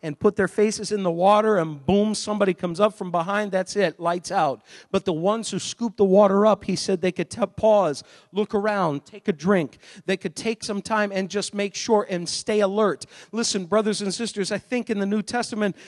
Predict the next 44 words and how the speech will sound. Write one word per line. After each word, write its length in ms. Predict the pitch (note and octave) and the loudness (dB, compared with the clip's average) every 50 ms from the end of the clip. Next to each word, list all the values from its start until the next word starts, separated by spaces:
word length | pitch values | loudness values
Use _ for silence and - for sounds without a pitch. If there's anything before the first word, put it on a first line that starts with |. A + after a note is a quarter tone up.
| - - _ | -20 -6 _
the 80 | G3 | -4
Bible 340 | F3+ D#3+ G#3+ A#3 B3+ G#3 G3+ | 0 2 0 0 2 -2 -4
tells 400 | F#3+ - - A#3+ B3 A#3+ A3 E3+ | -6 0 2 4 4 4 4 2
us, 200 | G3 F#3+ E3+ - | 0 -2 -2 -2
and 100 | G#3 G3+ | -2 -4
I 40 | G3+ | -4
think 260 | - - - C4 A3 | -4 -4 -4 -4 -2
this 180 | - A#3 - - | -2 -2 -2 -2
is 100 | A3 - | -4 -2
why 220 | A3 A3+ A3 G#3+ | 2 2 4 2
God 260 | G3+ F3+ A3+ A3 G#3 | 2 0 0 0 0
says 300 | - - - A#3+ A3 G3+ | 0 -2 0 0 0 2
it 80 | G#3 G#3 | 0 0
in 80 | F#3 G3+ | 0 0
the 60 | G3+ | 0
New 180 | G3+ G#3+ B3 | 2 4 2
Testament, 520 | B3+ - - A3 G3+ - - G#3+ G#3 F#3+ - - - - - - | 2 2 -2 -6 -4 -4 -2 -2 -2 -2 -4 -10 -20 -20 -10 2
when 180 | G#3+ A3 G#3 - | 2 2 2 2
Peter 340 | - - C4 C#4 A#3 G#3+ | 0 2 4 6 6 6
writes 400 | G#3+ G#3 A3+ A#3+ B3 A#3+ G#3 - | 6 6 6 4 4 2 -2 -2
and 140 | - G#3 F#3 | -4 -4 -4
tells 300 | - A#3 A#3+ A#3+ G#3+ F#3+ | 2 4 4 4 4 2
us 100 | G#3+ - - | -2 -4 -4
that 180 | A3+ G3+ F#3 G#3 | -6 -8 -4 0
we 180 | A3+ B3+ A#3 | 2 6 6
are 60 | G#3 | 6
to 160 | G3 - - A3 | 4 4 -4 -2
be 240 | F3 A3+ A#3 G3+ - | 0 -2 -2 0 0
alert 600 | G#3 G3 F#3 G3 G#3+ A#3 B3 A3 E3+ - - - _ - - - _ | 0 2 2 4 6 6 6 6 4 -2 -12 -14 _ -16 -20 -10 _
and 120 | - A3 G3+ | -4 -4 -2
to 80 | - G#3+ | -4 -2
be 140 | F3 G#3 G3+ | -2 0 0
watchful 580 | F#3+ F3 G3 A#3 B3 - - - - - G3+ | 2 4 4 4 2 2 -2 -6 2 2 2
because 340 | F3 - G#3 - - A3 E3+ | 4 4 -2 0 0 0 2
our 140 | G#3 F#3+ - | 2 0 0
adversary, 640 | - G#3+ A#3+ B3 A3+ G3+ G#3 - - - B3 A#3+ A3+ | -2 0 0 0 0 -2 -4 -2 0 2 4 4 4
the 140 | G3+ G3 G3+ | 4 2 2
devil, 320 | E3 A3+ A#3+ A#3 A3+ A3+ | 4 4 4 4 2 2
goes 260 | F3+ G3 A3+ A3+ G3+ | 4 4 4 4 4
about 340 | G3+ G#3+ F3+ A#3+ A#3+ A3+ A3 | 0 -2 2 4 4 4 4
like 200 | G#3 A3+ G#3 - | 4 0 0 0
a 80 | G#3 G3 | 0 -2
roaring 400 | F#3+ G3+ A3+ A#3+ A#3 A3+ A3 G#3+ | 2 4 4 6 6 4 2 0
lion, 480 | G#3 A3 A#3 B3 B3 B3 A3 F#3+ E3 | 0 2 2 2 0 0 -2 -2 -4